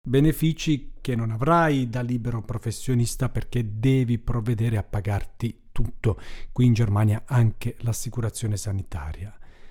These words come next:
Però qual è la differenza? Che se fai un lavoro che ti piace, nonostante la fatica, nonostante i sacrifici, nonostante le difficoltà, nonostante le paure, hai un'energia diversa.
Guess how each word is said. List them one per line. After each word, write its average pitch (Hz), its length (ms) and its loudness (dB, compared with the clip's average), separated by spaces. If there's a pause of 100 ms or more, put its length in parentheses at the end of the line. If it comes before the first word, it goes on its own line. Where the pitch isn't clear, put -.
(240)
Però 190 420 6
qual 175 160 -2
è 160 40 0
la 131 100 0
differenza? 107 920 -6 (400)
Che 151 120 0
se 151 200 2
fai 117 460 2 (520)
un 135 140 4
lavoro 151 260 6
che - 220 -4
ti 120 100 -2
piace, 147 760 0 (520)
nonostante 214 1040 2
la 170 140 0
fatica, - 540 -4
nonostante 156 680 2
i 151 60 2
sacrifici, 131 680 -4
nonostante 151 680 2
le 139 120 4
difficoltà, 127 680 -2
nonostante 135 960 0
le 123 260 4
paure, 131 560 2
hai 131 260 4
un'energia 107 920 0 (460)
diversa. 101 1040 -2